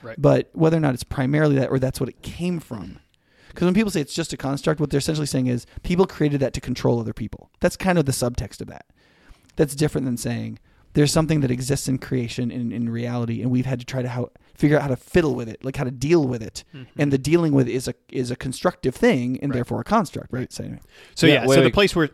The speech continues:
Speaker 1: the place we're starting
Speaker 3: Okay.
Speaker 1: is we're starting at the point, assuming gender exists, that it exists as maleness and femaleness. And
Speaker 3: Yeah.
Speaker 1: that's, that's the baseline where we're beginning this discussion.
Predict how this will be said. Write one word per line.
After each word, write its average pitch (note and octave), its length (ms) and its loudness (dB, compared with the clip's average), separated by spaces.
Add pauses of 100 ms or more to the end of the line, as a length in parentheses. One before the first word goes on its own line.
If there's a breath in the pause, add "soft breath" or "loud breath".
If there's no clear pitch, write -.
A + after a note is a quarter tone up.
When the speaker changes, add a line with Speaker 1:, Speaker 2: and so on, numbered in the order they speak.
Speaker 1:
the E3 60 -2
place G3+ 320 0
we're D3 80 -2
starting A2+ 640 0
Speaker 3:
Okay. - 100 -12
Speaker 1:
is A#2 100 -8
we're B2+ 80 -4
starting C#3+ 460 2
at B2 80 -8
the A#2+ 60 -6
point, A2+ 360 -6
assuming B2+ 500 -4
gender A#2+ 320 -4
exists, A2 760 -8
that A#2+ 140 -4
it A#2 80 -6
exists A#2+ 540 -6
as A2+ 220 -6
maleness A2+ 420 -10
and A2+ 140 -14
femaleness. G2+ 580 -14
And - 100 -10
Speaker 3:
Yeah. C#3+ 120 0
Speaker 1:
that's, - 240 -2
that's D3+ 320 0
the C3+ 80 -4
baseline B2 440 -4
where A2 80 -8
we're A2+ 160 -6
beginning G#2+ 360 -10
this G2 140 -14
discussion. - 460 -16